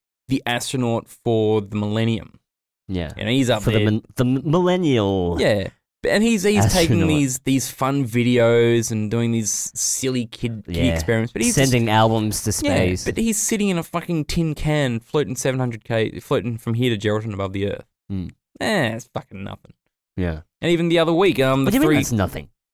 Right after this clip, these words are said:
Speaker 1: Well,
Speaker 2: That's something.
Speaker 1: uh, it's something, but
Speaker 2: Yeah.
Speaker 1: <laughs> it's fucking be a bit boring. <laughs> Really, you're sitting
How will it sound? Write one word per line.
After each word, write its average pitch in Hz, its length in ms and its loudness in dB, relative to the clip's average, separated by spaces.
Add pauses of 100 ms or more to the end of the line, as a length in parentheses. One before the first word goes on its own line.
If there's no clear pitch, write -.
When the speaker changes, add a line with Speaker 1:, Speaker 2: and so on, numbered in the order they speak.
(160)
Speaker 1:
Well, 113 160 -6 (1000)
Speaker 2:
That's 262 180 2
something. 135 480 2
Speaker 1:
uh, 196 180 2
it's 269 240 2
something, 120 600 -2
but 131 200 0
Speaker 2:
Yeah. 175 200 0
Speaker 1:
<laughs> - 80 -6 (260)
it's - 240 -8
fucking 101 640 -4 (580)
be 156 100 -4
a 117 40 -2
bit 107 240 -6
boring. 110 400 -2 (460)
<laughs> - 40 -4 (1500)
Really, 285 300 4
you're 208 80 2
sitting 214 640 -2